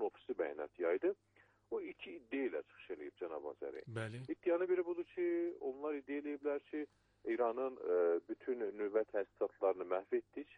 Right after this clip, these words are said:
Speaker 1: hədəfimizə
Speaker 2: Hı hı.
Speaker 1: çatdıq. İkinci iddia bundan ibarətdir ki,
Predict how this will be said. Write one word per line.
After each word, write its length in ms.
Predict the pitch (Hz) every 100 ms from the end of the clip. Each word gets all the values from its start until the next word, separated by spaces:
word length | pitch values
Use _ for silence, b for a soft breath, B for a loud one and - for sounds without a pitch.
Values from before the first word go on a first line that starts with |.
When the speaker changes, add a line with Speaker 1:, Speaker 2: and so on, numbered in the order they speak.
| _
Speaker 1:
hədəfimizə 440 | 85 92 107 160 196
Speaker 2:
Hı 60 |
hı. 20 | -
Speaker 1:
çatdıq. 380 | 120 - 175 - -
İkinci 320 | - 127 -
iddia 260 | - 139 143
bundan 260 | 123 123 131 127
ibarətdir 440 | 110 110 - 120
ki, 220 | - 160